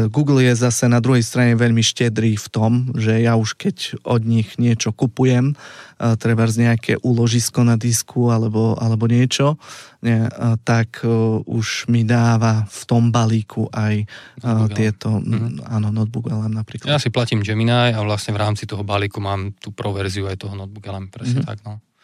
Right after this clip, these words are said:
Speaker 2: A dobre, a jak k, k tomu, alebo si ty v kontakte nejak aj, že s rodičmi? Že aký majú oni k tomu prístup, že oni sa, teraz nie, nie sú tam také nejaké nálady, že: "Á, moje dieťa nebude používať, e, A I, pretože bude blbé."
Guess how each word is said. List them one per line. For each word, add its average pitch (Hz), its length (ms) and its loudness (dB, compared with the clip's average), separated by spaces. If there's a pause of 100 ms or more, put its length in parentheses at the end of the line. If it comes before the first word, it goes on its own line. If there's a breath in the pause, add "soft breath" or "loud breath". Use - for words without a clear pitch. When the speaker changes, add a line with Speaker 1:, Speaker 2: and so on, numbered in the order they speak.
(460 soft breath)
Speaker 2:
A 110 400 2
dobre, 123 160 -2
a 120 240 2
jak - 80 -16
k, 131 640 0
k 110 80 -6
tomu, 110 480 0 (160)
alebo 107 160 -2
si - 160 -4
ty - 80 -2
v - 80 -12
kontakte 123 320 -2
nejak 113 240 0
aj, 101 160 0
že 98 80 -4
s - 0 -
rodičmi? 120 560 -2 (520 soft breath)
Že 113 160 0
aký - 80 -2
majú 107 240 2
oni 101 80 0
k 101 80 -6
tomu 104 160 -2
prístup, 107 320 -6
že 101 240 -2
oni 107 160 0
sa, 104 400 0 (1400 soft breath)
teraz 101 240 -8
nie, 104 160 -4
nie 101 160 -2
sú - 160 -8
tam 117 80 0
také 110 240 -4
nejaké 104 240 -2
nálady, 110 400 0
že: 104 80 -2
"Á, 139 320 2
moje 113 240 0
dieťa 104 240 -2
nebude 101 240 -2
používať, 95 560 -8 (320)
e, 101 80 0
A 95 160 -2
I, 98 80 -6
pretože 104 320 -8
bude 98 160 -8
blbé." 101 400 -8